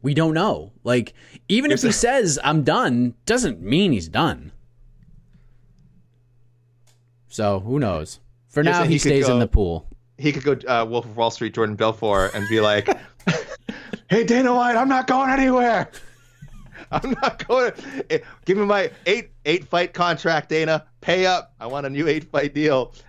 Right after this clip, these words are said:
Speaker 2: I just submitted this guy in forty-five seconds. Give me my eight fight deal." Very,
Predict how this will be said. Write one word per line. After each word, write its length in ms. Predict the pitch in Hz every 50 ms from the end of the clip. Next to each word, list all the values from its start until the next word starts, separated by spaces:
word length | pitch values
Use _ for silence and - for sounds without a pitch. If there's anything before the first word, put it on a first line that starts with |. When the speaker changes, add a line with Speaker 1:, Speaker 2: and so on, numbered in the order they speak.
| -
Speaker 2:
I 100 | - 127
just 200 | 127 151 147 147
submitted 360 | - 156 139 139 151 147 147 131
this 120 | 139 -
guy 220 | - 139 135 135
in 100 | 127 123
forty-five 580 | 123 - 147 139 139 139 143 - - 143 139 135
seconds. 380 | - 147 143 - 139 120 104 -
Give 100 | 127 127
me 40 |
my 140 | 123 120 120
eight 160 | 117 123 123
fight 180 | - 123 113 107
deal." 160 | 123 110 95
Very, 220 | 107 175 202 170